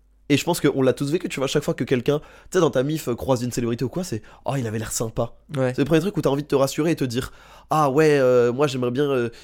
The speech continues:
Speaker 1: il faut que les personnes que j'aime soient sympas parce que sinon j'ai moins de raisons de les aimer.
Speaker 2: De ouf.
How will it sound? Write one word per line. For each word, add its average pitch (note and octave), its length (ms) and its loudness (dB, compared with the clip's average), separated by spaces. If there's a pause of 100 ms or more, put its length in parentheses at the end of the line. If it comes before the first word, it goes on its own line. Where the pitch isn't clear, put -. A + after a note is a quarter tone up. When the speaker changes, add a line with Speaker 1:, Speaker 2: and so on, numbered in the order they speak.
(140)
Speaker 1:
il D#3+ 100 0
faut A#3 240 2
que G3+ 360 2
les D3+ 120 0
personnes D#3 300 0
que D#3 100 -2
j'aime D#3 440 0 (340)
soient F3+ 240 4
sympas F3+ 260 2
parce F#3 140 2
que D3+ 80 -4
sinon E3 260 -2
j'ai D3 140 0
moins D#3+ 220 0
de D#3 60 0
raisons D3 200 2
de D3+ 80 -2
les C3+ 160 0
aimer. C3+ 240 -4 (140)
Speaker 2:
De C#3+ 80 0
ouf. F3+ 200 -4